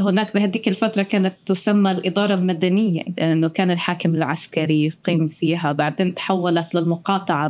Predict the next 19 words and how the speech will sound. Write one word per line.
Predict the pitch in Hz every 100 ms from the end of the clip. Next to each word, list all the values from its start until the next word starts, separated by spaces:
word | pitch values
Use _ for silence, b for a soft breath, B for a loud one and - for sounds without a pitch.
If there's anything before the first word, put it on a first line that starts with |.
| -
بعد | - 156 -
ما | -
استلمتها | 185 - 165 160 160 165 - -
السلطة | - - 170 -
الفلسطينية. | 160 - 175 170 - 190 185 170 185 B B B B
فكنت | - 175 214 -
أنا | 202
بالابتدائي | 202 185 175 175 - 170 156 214 233 - 165 - - _ b b b _ _
و-، | 180 170 170 165 -
آه، | 175 170 160 - - - -
وكل | 180 - 277 269
الناس | 226 226 226 - -
راحت | 202 196 202 190
تتجمهر | 196 160 196 202 185 180
هناك، | 190 175 190 220 226 180
وأمي | 175 - 214 214 202 196 -
أخذتني | - - 180 190 185
إني | 180 180 170
أروح، | 180 190 190 -